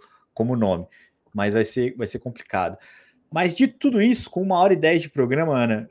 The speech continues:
a gente só de-, pode deixar assunto pra semana que vem, pra gente continuar essa conversa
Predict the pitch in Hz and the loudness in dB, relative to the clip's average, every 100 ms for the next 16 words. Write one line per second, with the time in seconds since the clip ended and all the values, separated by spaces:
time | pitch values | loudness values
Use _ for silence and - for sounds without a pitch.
0 | - 127 - 143 127 117 - 156 160 165 | -14 -12 -4 -4 -4 -8 -2 0 0 -4
1 | - 156 151 - 156 - 180 - 151 165 | 0 -2 -2 -6 -8 -4 -4 -2 -2 -2
2 | 170 170 139 151 - - 131 - - - | 0 4 4 4 2 -4 -6 -4 -8 -4
3 | 160 131 135 156 165 - 135 123 135 151 | -2 2 4 2 0 -6 -2 2 4 2
4 | - | -4